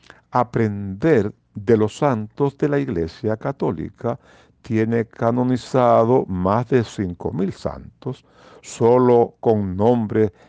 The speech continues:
que comienzan con la letra A hay unos ochocientos. Pero cuando queremos hablar de ejemplos de conversión, solo nos fijamos en algunos y son casi los mismos de siempre.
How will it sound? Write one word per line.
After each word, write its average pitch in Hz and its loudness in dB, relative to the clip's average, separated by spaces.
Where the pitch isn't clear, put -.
que 135 -2
comienzan 156 -4
con 147 -4
la 135 0
letra 113 -2
A 135 -2
hay 110 0
unos 113 -4
ochocientos. - -12
Pero 95 -4
cuando 87 -8
queremos 113 -4
hablar 95 -2
de 92 -2
ejemplos 113 -4
de 92 -8
conversión, 117 -2
solo 95 0
nos 113 -2
fijamos 123 -6
en 151 2
algunos 151 -2
y 135 2
son 135 -2
casi 107 0
los - -6
mismos 98 -8
de 117 -4
siempre. - -14